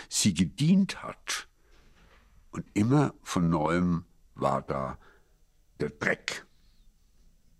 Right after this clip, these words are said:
Unbefleckt ist sie geblieben. Klaglos hat sie sich selber verzehrt.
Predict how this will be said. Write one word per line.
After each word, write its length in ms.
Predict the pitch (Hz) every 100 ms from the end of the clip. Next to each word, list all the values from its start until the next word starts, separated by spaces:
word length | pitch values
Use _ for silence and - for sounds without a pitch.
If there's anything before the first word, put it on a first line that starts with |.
| _ _ - - - - _ _ -
Unbefleckt 840 | 123 117 87 - - 90 - -
ist 200 | - -
sie 120 | 80
geblieben. 600 | 90 82 92 90 90 85 - _ _ - _ _ _ _ -
Klaglos 840 | - 110 127 120 92 82 82 -
hat 140 | 85 -
sie 140 | -
sich 160 | 87 -
selber 360 | - 87 82
verzehrt. 680 | - 73 - - 80 78 -